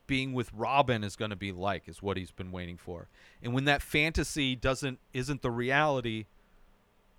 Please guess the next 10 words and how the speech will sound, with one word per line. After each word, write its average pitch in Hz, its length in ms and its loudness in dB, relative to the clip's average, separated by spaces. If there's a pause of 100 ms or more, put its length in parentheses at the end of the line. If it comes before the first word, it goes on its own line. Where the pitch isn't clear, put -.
(100)
then 139 160 4
he 139 80 2
goes 135 360 4
looking 127 340 0
for 120 160 -4
something 110 420 -4
else. 95 380 -6
And 113 140 -6
it's 110 140 -8
this, 120 320 -4